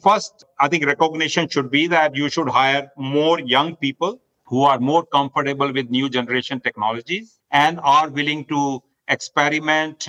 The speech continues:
to make your processes more modern and more productive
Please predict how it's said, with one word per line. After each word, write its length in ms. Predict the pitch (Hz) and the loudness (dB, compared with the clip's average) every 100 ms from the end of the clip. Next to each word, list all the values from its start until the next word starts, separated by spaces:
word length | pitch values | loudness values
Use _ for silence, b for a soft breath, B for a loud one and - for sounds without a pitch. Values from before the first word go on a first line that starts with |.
| 131 | -8
to 240 | 143 135 135 | -4 -2 -2
make 360 | 127 143 151 | 0 0 -2
your 140 | 147 139 | -4 -2
processes 680 | 139 131 127 139 - 139 123 | 0 0 -2 -8 -8 -8 -4
more 260 | 127 127 | -2 -2
modern 500 | 120 120 120 127 127 | 0 -2 0 -2 -2
and 220 | 135 123 | -2 -4
more 240 | 120 123 120 | -4 -4 -4
productive 520 | - 107 98 - 95 | -2 -4 -4 -8 -16